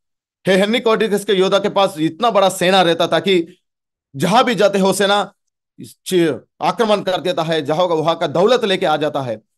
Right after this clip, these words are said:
So हेरनी कॉर्टिकस पे एक दिन आके एक बंदा बताता है, तो एक म-, समुद्र के बीच में एक आइलैंड है, वो आइलैंड में, द्वीप में जो बहुत सारा संपन्न है, बहुत सारा दौलत है,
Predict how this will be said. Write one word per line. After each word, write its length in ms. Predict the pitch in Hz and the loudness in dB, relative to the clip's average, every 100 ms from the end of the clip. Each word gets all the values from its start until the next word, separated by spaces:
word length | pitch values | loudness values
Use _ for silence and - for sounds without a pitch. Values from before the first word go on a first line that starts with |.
| _ - | _ -6
So 100 | 170 | -4
हेरनी 220 | 151 185 | -2 -2
कॉर्टिकस 360 | 190 180 180 180 | 0 -2 -2 -6
पे 140 | 175 | -4
एक 80 | 170 | -4
दिन 120 | 165 | -2
आके 160 | 180 196 | -2 -2
एक 100 | 170 | -4
बंदा 200 | 139 151 | -4 -4
बताता 320 | 156 170 180 | -4 -4 -2
है, 180 | 175 151 - _ _ _ _ | 0 -2 -4 _ _ _ _
तो 340 | - 208 202 151 | -2 0 2 0
एक 500 | - 170 202 175 - _ _ | 0 0 0 -4 -12 _ _
म-, 180 | 147 151 | -4 -2
समुद्र 400 | 143 170 196 208 | 0 0 2 2
के 120 | 214 | 2
बीच 240 | 202 214 190 | 0 -2 -2
में 100 | 220 | 0
एक 520 | 208 202 196 151 117 _ - | 0 2 2 2 -2 _ -2
आइलैंड 340 | 151 185 202 | 2 4 4
है, 200 | 196 160 | 2 0
वो 320 | - _ - | -4 _ -2
आइलैंड 280 | 156 175 190 | 0 2 2
में, 180 | 202 165 | 0 -4
द्वीप 280 | 123 208 220 | -4 -6 -4
में 340 | 208 170 170 - _ _ - | -2 -2 -2 -8 _ _ -10
जो 480 | 139 202 175 131 101 120 | -2 0 0 -4 -10 -4
बहुत 300 | 147 269 - | 2 2 2
सारा 200 | 220 220 | -4 -4
संपन्न 420 | 214 175 190 196 | -4 -4 0 0
है, 280 | 175 143 - _ 139 | 0 -2 -6 _ -4
बहुत 200 | 202 208 | -2 0
सारा 200 | 190 180 | 0 2
दौलत 360 | 147 160 190 160 | 2 2 0 0
है, 240 | 156 | -6